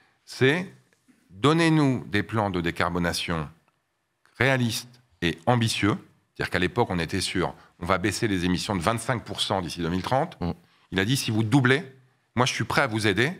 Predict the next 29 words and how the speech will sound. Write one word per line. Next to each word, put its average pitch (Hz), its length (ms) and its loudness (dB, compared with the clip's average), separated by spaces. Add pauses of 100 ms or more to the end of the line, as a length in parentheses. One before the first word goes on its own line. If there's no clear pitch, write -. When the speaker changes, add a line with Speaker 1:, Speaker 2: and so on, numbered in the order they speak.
(140)
Speaker 2:
Je - 80 -16
me 87 40 -4
souviens. 82 220 -2
Speaker 1:
en 110 40 -2
doublant 120 260 4
les 87 180 0
aides ». 60 200 -6
Donc 101 180 0
c'est, 113 280 0 (460)
si - 220 -2
on 139 100 4
est 135 80 2
capable 131 340 2
de 95 120 2
baisser 127 400 2
les 98 160 4
émissions 98 460 2
de 80 100 -2
ces 80 180 -4
cinquante 117 400 -2
sites 104 280 -6
de 80 120 -2
cinquante 151 480 -2
pour 117 160 -4
cent 104 160 0
d'ici 92 220 -6
deux 92 80 4
mille 92 140 0
trente, 117 360 -2